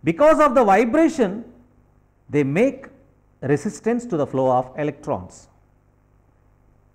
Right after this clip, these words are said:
In the case of electrolytic conductors,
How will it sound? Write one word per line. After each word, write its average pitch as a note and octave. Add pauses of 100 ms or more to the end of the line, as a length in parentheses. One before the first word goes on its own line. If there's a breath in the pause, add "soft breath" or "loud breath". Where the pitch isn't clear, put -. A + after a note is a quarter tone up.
(140)
In A3
the B3+
case D4+
of D#4+
electrolytic C4
conductors, E3+